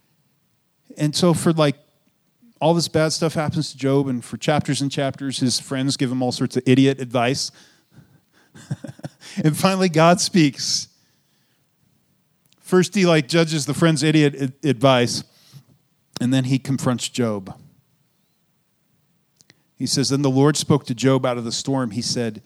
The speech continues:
'Who is this that obscures my plans with words without knowledge? Brace yourself like a man, and I will question you,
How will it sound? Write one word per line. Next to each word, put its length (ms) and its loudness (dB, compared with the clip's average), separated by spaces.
'Who 180 4
is 220 0
this 380 -6
that 180 -6
obscures 1000 -2
my 160 -6
plans 800 -6
with 160 0
words 340 6
without 340 4
knowledge? 920 -4
Brace 460 2
yourself 460 0
like 220 -4
a 60 -2
man, 360 0
and 160 -6
I 140 -4
will 140 0
question 560 -6
you, 440 2